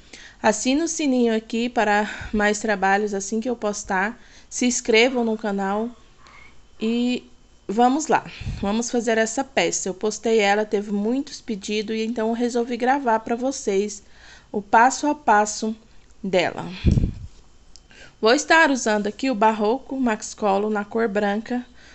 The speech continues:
Vou estar usando na cor branca e o Barroco Max Color na cor rosa bem forte. Mas aí vocês usam a linha que vocês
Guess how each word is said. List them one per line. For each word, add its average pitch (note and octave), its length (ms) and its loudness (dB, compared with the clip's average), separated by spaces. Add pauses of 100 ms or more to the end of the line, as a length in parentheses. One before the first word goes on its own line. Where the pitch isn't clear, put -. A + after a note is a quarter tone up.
(140)
Vou G3+ 80 0
estar G3 360 2
usando F#3+ 360 -2
na F#3+ 160 -4
cor A3+ 340 -4 (300)
branca G3+ 640 2
e B3+ 160 0
o D4+ 60 2
Barroco A#3 540 2
Max A3+ 320 -2
Color A3 420 2
na A3+ 160 0
cor A3 480 2 (1040)
rosa A#3+ 540 6
bem B3+ 440 2
forte. - 760 0
Mas G#3 200 0
aí A3+ 140 4
vocês B3 480 0
usam A#3+ 300 0
a A#3 100 4
linha A#3 300 0
que B3+ 100 -6
vocês A#3+ 640 -2